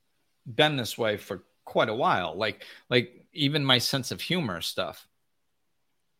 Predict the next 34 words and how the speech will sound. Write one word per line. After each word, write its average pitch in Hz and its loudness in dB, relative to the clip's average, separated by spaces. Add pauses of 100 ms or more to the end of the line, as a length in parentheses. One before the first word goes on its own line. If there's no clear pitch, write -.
(300)
which 143 4
comes 143 0
out 113 0
now, 120 2
like, 104 0
I 123 2
don't 123 0
crack 117 -2
as 98 -2
many 98 -2
jokes 131 -2
now. 95 -6 (560)
Um, 101 -2
sometimes 262 2
I 117 6
do, 107 -2
like, 117 0
in 113 -6
my, 110 -2 (300)
<laughs> - -8
in 139 2
my 117 10
social - 6
life, 101 -2
you 180 -2
know, 127 -2
o-, - -8
outside 120 2
of 101 -8
teaching, 107 -4 (520)
but, 143 4
like, 139 2 (540)
but, 143 4 (100)
um, 113 0